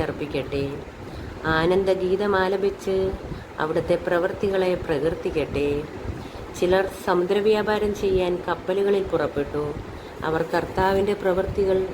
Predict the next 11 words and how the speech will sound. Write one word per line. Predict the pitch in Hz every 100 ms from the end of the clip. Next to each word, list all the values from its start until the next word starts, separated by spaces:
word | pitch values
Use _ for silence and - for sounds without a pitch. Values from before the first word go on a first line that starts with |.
| - - 160 170
ആഴിയിൽ | 190 196 208 202 196 202 - - - - 165
അവിടുന്ന് | 170 185 208 196
പ്രവർത്തിച്ച | 190 180 175 180 170 175 - 147
അത്ഭുതങ്ങൾ | 165 170 190 202 196 196 185 185
കണ്ടു. | 139 139 139 143 151 - - - - - - - -
അവിടുന്ന് | 185 220 233 226
കൽപ്പിച്ചപ്പോൾ | 202 185 220 - 214 - 202 202 196 - -
കൊടുങ്കാറ്റ് | 165 170 185 202 196 180
വീശി, | 139 139 - 151 151 - - - - - - - 208
സമുദ്രത്തിൽ | 196 202 214 226 226 208 -
തിരമാലകൾ | 190 180 196 202 208 202